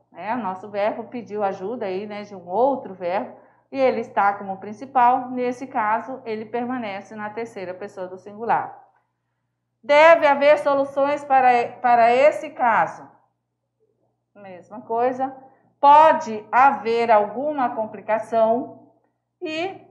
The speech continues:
pode haver sérias complicações, tá? Então, a regra aqui permanece o nosso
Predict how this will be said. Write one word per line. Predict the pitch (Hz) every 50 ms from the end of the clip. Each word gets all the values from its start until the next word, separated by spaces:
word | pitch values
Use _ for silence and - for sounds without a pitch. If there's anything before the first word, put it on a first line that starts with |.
| _ _
pode | - 269 269 269 277 277 277 277
haver | 262 247 233 220 226 233 240 254 294 - - - - - _ _
sérias | - 269 262 254 262 262 262 262 262 262
complicações, | - 254 254 254 254 247 247 247 262 277 - - 233 196 185 175 170 170 _ _ _ _ _ _ _ _ _
tá? | - 175 185 190 214 247 - - - - _ _ -
Então, | 262 269 254 269 269 269
a | 294
regra | 302 302 277 254 262 269 262 269 277 294 311 302 - - _ _ _ _ _ _
aqui | - 233 240 240 240 - 220 220 226 240 269 - - _ -
permanece | 233 240 262 254 254 247 240 214 208 208 214 226 - -
o | 233
nosso | 220 202 190 190 196 247 - - 233 240 -